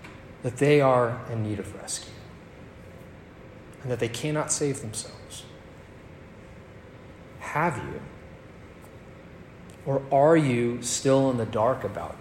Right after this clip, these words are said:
yourself? Those who have truly encountered God, who have a real relationship with the real God, they've encountered his glory. It's shaken them up a little bit.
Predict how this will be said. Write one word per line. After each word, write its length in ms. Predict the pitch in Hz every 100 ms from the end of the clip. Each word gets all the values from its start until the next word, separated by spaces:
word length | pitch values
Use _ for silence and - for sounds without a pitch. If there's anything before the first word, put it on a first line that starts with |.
| -
yourself? 600 | - - - - - - - - - - - - - - - - - - - - - - - - - - - - - - - - - - - - - -
Those 360 | 117 151 196 -
who 80 | 165
have 180 | 131
truly 420 | - 156 160 160 156
encountered 600 | 135 - 120 120 110 98
God, 320 | 95 92 95
who 280 | 113 110 107 - -
have 160 | - 127
a 60 | 120
real 280 | 113 156
relationship 760 | 139 120 127 127 - 98 101 -
with 120 | -
the 80 | 110
real 240 | 113 120
God, 480 | 117 110 101 95 90 90 - - - - - - -
they've 340 | - 131 131 - - - - -
encountered 540 | 135 - 139 165 196 113
his 180 | 110
glory. 540 | - 113 123 107 95 92 -
It's 300 | 117 - -
shaken 540 | - 165 170 170 127
them 200 | 113 110
up 180 | 117 139
a 40 | 110
little 260 | 95 87
bit. 300 | 78 80 80